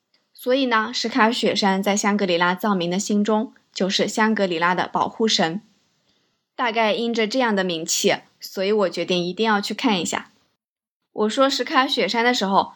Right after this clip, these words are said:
很多人可能不知道，但我要一说蓝月亮谷，大概很多人都会知道了。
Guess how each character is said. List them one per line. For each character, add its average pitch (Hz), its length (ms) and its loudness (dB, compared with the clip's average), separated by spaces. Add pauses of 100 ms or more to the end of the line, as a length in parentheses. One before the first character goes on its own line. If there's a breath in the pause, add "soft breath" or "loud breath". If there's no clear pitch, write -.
很 170 200 -6
多 202 120 -2
人 208 140 0
可 220 80 -4
能 160 220 -4
不 202 80 -2
知 208 120 0
道， 202 280 2 (560)
但 277 180 0
我 196 100 2
要 175 120 2
一 220 120 2
说 220 460 -2
蓝 175 240 0
月 254 140 2
亮 214 260 2
谷， 151 220 -4 (340)
大 196 140 0
概 196 120 4
很 196 220 -4
多 196 160 0
人 196 160 2
都 165 80 0
会 190 160 -2
知 - 140 -8
道 156 160 6
了。 139 220 -4